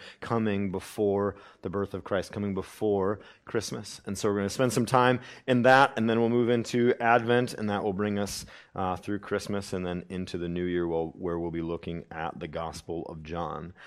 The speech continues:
So, if you're a, a fan of the Gospel of John, or you'd like to participate in helping us kinda plot that out, uh, let me know, 'cause we're always looking for, uh, the more people that we can have looking at the Scriptures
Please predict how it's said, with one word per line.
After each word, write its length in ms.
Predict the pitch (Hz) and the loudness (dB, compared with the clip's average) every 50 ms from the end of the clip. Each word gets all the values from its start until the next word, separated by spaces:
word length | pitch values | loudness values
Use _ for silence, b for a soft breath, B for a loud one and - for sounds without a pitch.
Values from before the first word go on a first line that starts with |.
| b b b | b b b
So, 400 | - - - 175 156 - - - - - - _ _ _ _ _ - - _ _ _ _ _ _ _ _ _ _ _ _ _ _ _ _ _ _ _ _ - | -8 6 10 10 10 10 8 0 -10 -20 -20 _ _ _ _ _ -20 -20 _ _ _ _ _ _ _ _ _ _ _ _ _ _ _ _ _ _ _ _ -12
if 140 | 107 - - | -10 -6 -2
you're 220 | 110 107 104 98 | 0 2 4 4
a, 100 | 90 - - - | 2 2 -2 -10
a 60 | 95 | -12
fan 260 | - - 117 120 117 | -6 -4 -2 -2 -2
of 80 | 113 98 | -2 -4
the 80 | 95 | -4
Gospel 420 | 90 95 95 92 - - - 92 85 | -4 -4 -6 -6 -8 -8 -8 -6 -6
of 120 | 85 82 | -6 -6
John, 340 | 85 101 92 80 78 80 85 | -6 -4 -4 -4 -4 -6 -6
or 180 | 71 87 85 | -8 -8 -8
you'd 260 | 82 76 78 76 76 - b b b b b b | -8 -8 -10 -12 -14 -16 b b b b b b
like 180 | - 92 92 - | -4 -4 -4 -4
to 100 | - 87 | -6 -8
participate 720 | - 90 85 - 98 90 - - - - 85 85 85 85 | -8 -8 -6 -6 -6 -8 -8 -10 -8 -6 -6 -4 -4 -4
in 100 | 82 80 | -6 -6
helping 340 | 85 90 85 - 90 85 | -6 -8 -6 -6 -8 -8
us 120 | 85 80 - | -8 -10 -10
kinda 200 | - - 82 78 | -10 -10 -10 -10
plot 380 | - - - 95 92 90 - - | -12 -6 -4 -2 -2 -2 -4 -4
that 200 | 87 87 82 82 | -4 -2 -2 0
out, 320 | 90 90 73 82 90 - - b b b b b b _ | -2 -2 -2 -4 -6 -8 -12 b b b b b b _
uh, 100 | 87 87 | -4 0
let 160 | 87 95 101 | 2 2 2
me 100 | - 107 | 2 2
know, 360 | 98 107 110 92 87 95 101 - _ _ _ | 0 0 0 0 -2 -4 -6 -10 _ _ _
'cause 220 | _ - 85 - - | _ -14 -14 -8 -6
we're 80 | 85 | -4
always 240 | 82 85 87 85 82 | -4 -2 -4 -4 -6
looking 240 | 87 82 - 87 82 | -6 -8 -6 -10 -12
for, 460 | - - 82 82 82 82 85 85 - b b b b b - | -10 -8 -6 -6 -4 -4 -4 -6 -8 b b b b b -12
uh, 120 | 78 78 | -10 -8
the 100 | 78 82 | -6 -4
more 200 | 85 92 104 101 | -2 0 0 -2
people 300 | 101 - 110 98 - 90 | -2 -4 -8 -6 -4 -6
that 120 | 85 80 | -6 -4
we 100 | - 87 | -6 -6
can 160 | 82 - 90 80 | -8 -8 -10 -10
have 320 | - - 95 90 85 80 | -6 -4 -4 -4 -4 -4
looking 320 | 85 85 82 - 92 85 | -4 -6 -6 -6 -8 -8
at 100 | 85 - | -8 -8
the 80 | - 87 | -8 -10
Scriptures 640 | - - - 92 85 - 90 87 85 80 - - | -12 -8 -10 -10 -8 -6 -6 -6 -6 -6 -10 -14